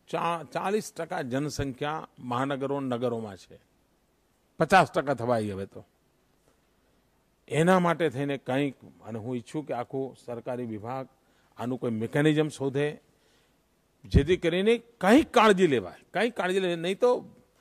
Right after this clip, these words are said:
અને ઘણીવાર જે એક નગરપાલિકાની ક્ષમતા કેટલી છે, હવે શું કરી શકે? અને જે રીતે ગુજરાતનો વિકાસ, નગરપાલિકા જોત જોતા મોટી થઈ જાય છે. હવે પેલા પાણીના પાઇપલાઇનમાંથી ઊંચો ન આવતો હોય નાખવામાંથી, અને એને બી બાળકોની ભણવાની ચિંતા કરે, એ નહીં કરી શકે.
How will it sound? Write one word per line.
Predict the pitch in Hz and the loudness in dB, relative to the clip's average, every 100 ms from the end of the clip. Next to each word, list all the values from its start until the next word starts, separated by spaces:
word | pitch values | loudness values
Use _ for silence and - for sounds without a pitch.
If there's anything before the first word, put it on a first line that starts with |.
| _ _ - | _ _ -2
અને | 214 247 240 - _ _ - | 4 6 4 2 _ _ -14
ઘણીવાર | 139 175 226 247 | -2 4 6 6
જે | 220 | 4
એક | 226 | 2
નગરપાલિકાની | 202 220 254 254 269 285 285 - 262 277 | 2 2 2 0 -2 -4 -6 0 0 0
ક્ષમતા | - 233 233 311 | 0 0 0 -2
કેટલી | 277 247 190 | -2 -4 -2
છે, | 151 | 0
હવે | 135 180 | 0 0
શું | 180 285 | -4 -8
કરી | - 147 | -10 -10
શકે? | - - 104 _ _ _ _ _ _ - | -14 -20 _ _ _ _ _ _ _ -6
અને | 135 143 | -2 -2
જે | 107 156 | 2 2
રીતે | 175 190 | 2 0
ગુજરાતનો | 165 165 170 185 | 0 0 0 0
વિકાસ, | 175 196 | 0 0
નગરપાલિકા | 170 180 185 190 196 190 | 2 0 2 0 0 0
જોત | 151 180 | 0 0
જોતા | 180 190 | 2 2
મોટી | 190 185 190 | 2 2 0
થઈ | 180 185 | 0 0
જાય | 185 180 | 0 -2
છે. | 170 - _ _ - | -6 -14 _ _ -8
હવે | 156 | -6
પેલા | 175 185 | 0 0
પાણીના | 165 170 196 196 | 0 -2 -2 -2
પાઇપલાઇનમાંથી | 196 196 202 202 208 190 | 0 0 0 -2 0 2
ઊંચો | 202 190 202 | 0 2 0
ન | |
આવતો | 190 175 175 | 2 2 2
હોય | 170 | 0
નાખવામાંથી, | 156 131 143 123 110 101 - _ _ _ | 0 -2 -4 -4 -6 -10 -18 _ _ _
અને | 139 143 147 | -6 0 2
એને | 185 | 4
બી | 202 | 4
બાળકોની | 208 165 185 190 202 | 4 4 2 2 0
ભણવાની | 185 147 170 196 202 | 0 0 0 0 -2
ચિંતા | 180 190 196 | -2 -4 -2
કરે, | 196 214 233 | -2 0 2
એ | |
નહીં | 269 330 | 2 0
કરી | 277 180 | -4 -6
શકે. | 123 - - | -6 -16 -20